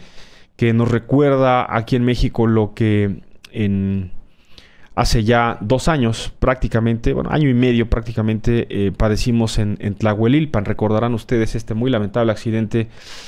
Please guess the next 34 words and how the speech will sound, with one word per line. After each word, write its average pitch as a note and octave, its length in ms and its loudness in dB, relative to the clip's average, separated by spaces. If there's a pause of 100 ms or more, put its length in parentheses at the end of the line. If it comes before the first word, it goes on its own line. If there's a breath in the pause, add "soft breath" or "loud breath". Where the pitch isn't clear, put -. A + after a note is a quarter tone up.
(200 loud breath)
en A2 180 2
el G2+ 200 0
que G#2 400 2 (1000 loud breath)
una A2 640 2
fuga B2+ 380 2
de G#2+ 100 2
gasolina, B2 680 2 (540 soft breath)
eh, G#2 600 0 (520)
pues, - 300 -2 (480)
terminó A#2+ 460 2
con A2 140 0
la G#2 100 2
vida A2+ 300 4
de, G#2 320 2 (580)
de G#2 280 -2
muchas, B2 380 2
más C#3 200 2
de A#2 60 0
cien C3 260 0
personas A2+ 480 0
en G#2 80 -2
Tlahuelilpan, A2 600 0
Hidalgo. G#2+ 280 2
Bueno, B2+ 180 2
ayer, C#3 240 2
en, C3 160 -2 (480 loud breath)
este D3 200 2
fin D3+ 120 2
de C#3+ 60 2
semana B2 440 2
en, G#2 200 0
en, A2 220 0
en A2 140 0
Colombia B2+ 800 2